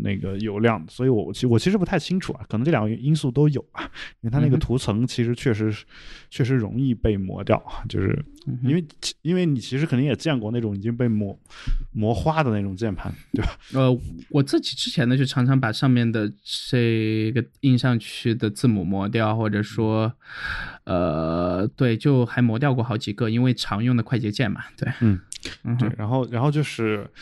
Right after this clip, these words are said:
Speaker 1: 这篇，Marco 这篇文章还有一个点，就是这个点也是我，我觉得特别细节，但是其实也被很多人说，啊，但是我其实自己是感同身受的，就是这个，嗯，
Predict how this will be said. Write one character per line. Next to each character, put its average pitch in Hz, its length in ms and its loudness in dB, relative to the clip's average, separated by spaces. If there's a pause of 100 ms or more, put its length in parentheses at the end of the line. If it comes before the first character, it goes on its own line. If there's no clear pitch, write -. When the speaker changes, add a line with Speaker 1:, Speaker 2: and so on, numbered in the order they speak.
(420)
Speaker 1:
这 190 140 0
篇， 175 200 0
Marco 156 460 0
这 143 80 4
篇 156 140 0
文 123 180 0
章 160 240 0
还 110 240 -4
有 147 140 4
一 107 140 -8
个 110 380 -2 (280)
点， - 180 2 (140)
就 113 100 2
是 113 80 0
这 190 160 4
个 143 80 2
点 113 240 0
也 110 120 2
是 110 120 -2
我， 110 460 0
我 110 160 0
觉 107 220 -2
得 110 380 2 (540)
特 - 160 0
别 110 160 2
细 110 220 -2
节， 101 240 -4
但 113 140 0
是 87 520 -2 (120)
其 143 120 0
实 190 80 6
也 131 140 2 (140)
被 160 80 4
很 117 120 0
多 120 120 0
人 120 100 2
说， 117 420 -2 (460)
啊， 90 320 2 (180)
但 143 120 0
是 147 60 4
我 107 220 0
其 131 160 -2
实 151 120 0
自 151 180 -6
己 120 160 -2
是 113 260 2 (140)
感 101 160 -2
同 107 160 -4
身 143 180 0
受 151 160 0
的， 104 120 -8
就 117 100 -4
是 110 100 -2
这 113 140 -2
个， 107 120 0
嗯， 71 420 -6